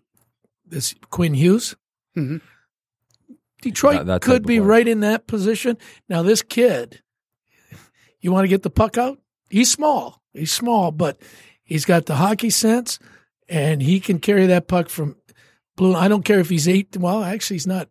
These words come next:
Speaker 1: Yeah, he's, he'll be eighteen, right?
Speaker 3: Yeah, he's,
Speaker 1: It's
Speaker 3: uh,
Speaker 1: his
Speaker 3: late,
Speaker 1: draft
Speaker 3: late
Speaker 1: year this
Speaker 3: birthday.
Speaker 1: year.
Speaker 3: Yeah,
Speaker 1: Yeah.
Speaker 3: yeah.
Speaker 1: So
Speaker 3: He's eighteen now.
Speaker 1: there's a kid that might be right in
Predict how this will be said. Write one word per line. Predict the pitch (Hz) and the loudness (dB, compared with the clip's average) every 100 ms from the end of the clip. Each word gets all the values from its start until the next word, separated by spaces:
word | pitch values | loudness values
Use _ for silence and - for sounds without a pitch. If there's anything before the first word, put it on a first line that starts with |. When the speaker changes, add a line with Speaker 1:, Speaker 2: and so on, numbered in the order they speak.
| - | -10
Speaker 1:
Yeah, | 254 359 | -6 -6
he's, | - 143 - | -8 -14 -4
he'll | 165 | -2
be | 180 185 | 0 2
eighteen, | 180 175 247 226 | 2 -2 -6 -8
right? | 123 247 _ _ - | -10 -12 _ _ -12
Speaker 3:
Yeah, | 85 | -10
he's, | 82 92 90 | -6 -6 -4
Speaker 1:
It's | - | -2
Speaker 3:
uh, | 202 | 0
Speaker 1:
his | 190 | 0
Speaker 3:
late, | 190 | 2
Speaker 1:
draft | 214 214 | 2 4
Speaker 3:
late | 208 | 4
Speaker 1:
year | 180 | 4
this | 190 190 | 2 0
Speaker 3:
birthday. | 214 | -2
Speaker 1:
year. | 85 78 | -6 -2
Speaker 3:
Yeah, | 202 - - | -2 -2 -4
Speaker 1:
Yeah. | 80 | -16
Speaker 3:
yeah. | - _ _ | -16 _ _
Speaker 1:
So | - 220 202 190 185 | -8 -4 -2 0 -2
Speaker 3:
He's | 175 - | -2 -6
eighteen | 147 | -6
now. | 175 | 2
Speaker 1:
there's | 220 240 233 | 4 4 2
a | |
kid | 208 - 220 214 175 | 0 2 4 4 2
that | 190 180 | 0 0
might | 185 208 262 | 2 2 2
be | 226 | 0
right | 196 202 214 | 2 2 2
in | 214 208 | 2 -2